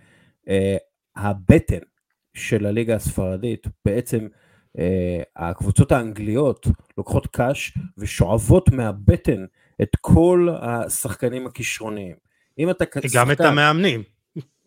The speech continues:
Speaker 1: וגם את המאמנים. אם אתה, אה,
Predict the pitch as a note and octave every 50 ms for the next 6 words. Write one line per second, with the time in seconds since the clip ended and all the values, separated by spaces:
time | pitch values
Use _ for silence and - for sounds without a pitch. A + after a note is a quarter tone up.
0 | _ - A#2 A2 A#2+ A#2 A2 B2 B2 C#3 D3+ D3 D#3+ D3 D3 D3 D3+ D#3 C3+ G#2
1 | - - D#3 F#3 A3 A#3 F#3 - - E3 D3 C#3 B2+ - - _ _ - G#2+ A#2
2 | A2+ A2 G#2+ G#2 G#2 G2+ G2+